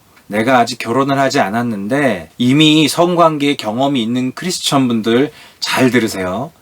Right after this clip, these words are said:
정말 참지 못해서 실수한 거 하나님께서 그 자체로 여러분들의 순결이 없어졌다, 사라졌다 그렇게 정죄하지 않으십니다.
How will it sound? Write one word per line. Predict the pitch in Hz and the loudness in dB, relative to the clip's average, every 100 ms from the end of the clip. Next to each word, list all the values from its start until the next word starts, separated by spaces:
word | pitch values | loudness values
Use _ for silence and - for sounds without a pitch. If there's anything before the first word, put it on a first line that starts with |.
| _ | _
정말 | - 135 175 147 123 127 110 80 _ | -2 2 4 4 2 0 -4 -8 _
참지 | - 214 240 - - 233 | -4 0 0 0 0 2
못해서 | 113 113 - 143 120 113 117 95 _ _ | 0 -4 -4 -4 -2 -2 -2 -6 _ _
실수한 | - - 233 - 202 151 123 | -4 2 2 2 2 2 0
거 | 120 120 90 _ - | 2 2 -2 _ -8
하나님께서 | 202 240 226 175 - 143 - | 0 2 2 0 -4 -4 -6
그 | - 196 233 | -2 0 0
자체로 | - - - 156 131 135 127 - - - | -2 -6 -4 -2 0 0 -2 -4 -8 0
여러분들의 | 117 147 139 131 127 | 2 2 2 0 0
순결이 | 120 214 196 151 - | -2 -2 2 2 2
없어졌다, | 110 - 170 156 127 - | 0 0 0 2 0 -2
사라졌다 | 123 202 208 214 - 139 - _ | -2 2 2 2 -2 -4 -6 _
그렇게 | - 165 196 185 170 | 0 2 2 0 0
정죄하지 | - 123 160 160 151 139 160 156 | 0 0 0 2 2 0 0 -2
않으십니다. | 101 92 120 185 - 190 127 82 78 78 | -4 -2 0 2 2 0 -2 -6 -14 -16